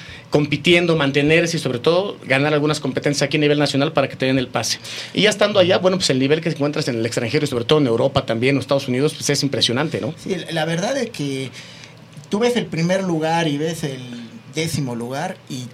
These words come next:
Speaker 2: todos están muy bien, fuertísimos. Son pequeños detalles los que hacen que te vayas clasificando y vayas avanzando de un lugar a otro. Pero la verdad es que son,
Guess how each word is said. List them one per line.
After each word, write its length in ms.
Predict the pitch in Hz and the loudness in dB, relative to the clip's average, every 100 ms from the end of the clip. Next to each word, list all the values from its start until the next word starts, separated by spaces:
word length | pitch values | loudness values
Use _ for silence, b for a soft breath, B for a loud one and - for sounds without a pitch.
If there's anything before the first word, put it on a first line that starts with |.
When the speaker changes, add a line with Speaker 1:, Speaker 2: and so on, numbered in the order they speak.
| - | -6
Speaker 2:
todos 400 | 156 170 160 117 | -4 -4 -6 -8
están 420 | 113 - 135 135 123 110 110 - 151 | -10 -10 -12 -12 -14 -14 -16 -8 0
muy 320 | 170 160 123 | 2 2 -2
bien, 400 | 123 123 117 113 - | -6 -8 -8 -8 -10
fuertísimos. 640 | 110 113 127 120 117 117 | -12 -12 -12 -10 -10 -8
Son 160 | 147 160 | -10 -10
pequeños 500 | 151 147 185 196 165 | -12 -12 -10 -8 -8
detalles 440 | 131 147 147 147 | -6 -6 -6 -6
los 160 | 123 - | -10 -10
que 180 | 147 | -10
hacen 260 | 135 - 135 | -8 -8 -12
que 220 | 120 110 - B B - | -10 -14 -14 B B -10
te 80 | |
vayas 260 | 131 139 127 | -6 -6 -6
clasificando 760 | - 117 - - 117 139 143 143 | -10 -12 -12 -12 -10 -8 -6 -6
y 20 | |
vayas 320 | 131 131 - - B | -6 -10 -12 -18 B
avanzando 640 | 127 131 131 123 147 147 147 | -6 -6 -6 -6 -4 -2 -4
de 80 | 135 | -8
un 120 | 131 | -8
lugar 200 | 135 135 | -8 -6
a 80 | 165 | -6
otro. 260 | 190 147 - B B B B | -6 -8 -10 B B B B
Pero 140 | 160 | -4
la 80 | 151 | -4
verdad 160 | 156 170 | -4 -6
es 80 | 160 | -8
que 120 | 151 | -8
son, 260 | 165 151 | -6 -6